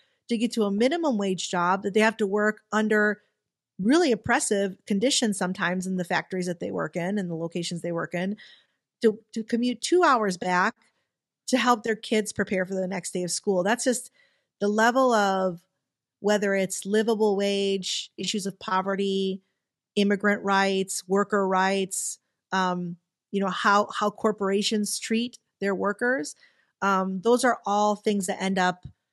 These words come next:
on my desk, basically, or in my head, because it started with a relationship and a conversation with someone that I love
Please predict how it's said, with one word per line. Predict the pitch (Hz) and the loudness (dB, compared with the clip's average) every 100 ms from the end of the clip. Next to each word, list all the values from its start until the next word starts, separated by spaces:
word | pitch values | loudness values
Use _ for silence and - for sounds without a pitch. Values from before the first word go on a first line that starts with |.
| _ _ _ _ _ _ _ _ _ | _ _ _ _ _ _ _ _ _
on | 196 208 | 2 4
my | 208 175 | 4 2
desk, | 170 220 254 - | 6 6 6 2
basically, | - 180 - 190 | -2 -4 -2 -2
or | 185 | 0
in | 196 | 0
my | 202 185 | -2 0
head, | 214 254 190 | 2 2 2
because | 196 - 226 202 190 180 - | -4 -2 2 4 2 0 -4
it | 185 | -4
started | - 196 196 185 | 0 0 0 -2
with | 185 185 | -2 -2
a | |
relationship | 175 175 185 185 196 185 | -2 -2 -2 -2 -4 -4
and | 175 | -8
a | 180 | -10
conversation | - 165 156 208 240 - | -6 -6 -4 -2 -2 -2
with | 170 160 | -4 -2
someone | 190 180 | 0 0
that | 180 | 0
I | 165 | -2
love | 151 226 359 - | -2 0 -2 -4